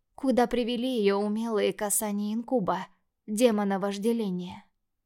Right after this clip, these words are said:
И все же на какое-то время она снова исчезла. Или мир исчез. Съежился, померк, стал маленьким и незаметным.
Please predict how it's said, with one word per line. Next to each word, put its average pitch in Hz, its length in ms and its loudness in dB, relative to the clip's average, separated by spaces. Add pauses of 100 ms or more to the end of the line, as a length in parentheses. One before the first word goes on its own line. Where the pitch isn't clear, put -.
(200)
И 269 220 0
все 247 300 2
же 277 100 -2
на 254 140 0
какое-то 208 500 -4
время 214 380 -2
она 196 140 -2
снова 196 400 -4
исчезла. 190 580 -6 (680)
Или 233 300 4
мир 208 320 0
исчез. - 480 -8 (540)
Съежился, 247 720 2
померк, 196 640 -4 (440)
стал 214 340 0
маленьким 214 540 -2
и 208 40 0
незаметным. 190 800 -6